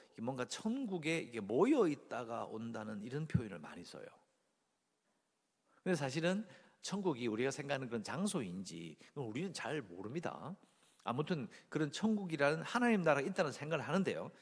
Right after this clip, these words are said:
근데 오늘 잘 보면 바울은요, 죽은 자가 어디 있는지, 뭐 사후세계가 어떤지 이런 표현을 안 쓰고 죽은 자들은 메시아에게 속해 있다라고 표현해요.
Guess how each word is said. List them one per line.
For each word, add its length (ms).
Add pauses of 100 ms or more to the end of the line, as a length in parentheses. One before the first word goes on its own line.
(100)
근데 160
오늘 200
잘 160
보면 440 (280)
바울은요, 600 (920)
죽은 380
자가 200
어디 140
있는지, 480 (800)
뭐 200
사후세계가 600
어떤지 300
이런 200
표현을 260
안 180
쓰고 600 (360)
죽은 380
자들은 600 (640)
메시아에게 1300
속해 640
있다라고 540
표현해요. 360